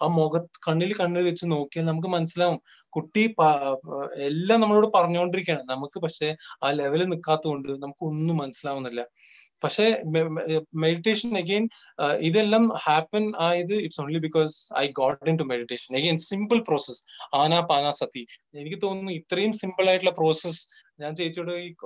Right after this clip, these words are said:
live പോണ മുമ്പേ ഞാൻ പറയുന്നുണ്ടായിരുന്നു, ഇത്രയും simple ആയിട്ടുള്ള process എവിടെയില്ല.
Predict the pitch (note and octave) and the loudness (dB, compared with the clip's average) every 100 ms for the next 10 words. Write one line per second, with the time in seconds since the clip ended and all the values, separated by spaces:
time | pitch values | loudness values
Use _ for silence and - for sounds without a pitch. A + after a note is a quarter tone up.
0 | A#2 D3 D3 D#3+ D#3+ E3 E3 D#3+ D#3 D#3+ | -12 -10 -10 -10 -8 -6 -4 -6 -4 -2
1 | E3 E3 F3+ - E3 D#3 D3+ D3+ - - | -2 -6 -6 -6 -6 -6 -8 -10 -18 -20
2 | - D#3+ - G#3 A#3+ A#3 G#3 G3 G3 G3 | -16 -14 -8 -2 -2 -2 -2 2 2 0
3 | E3 E3 E3 E3+ C#3+ C3+ D#3 D3 B2+ | 0 -2 0 -4 -4 -2 -2 -2 -6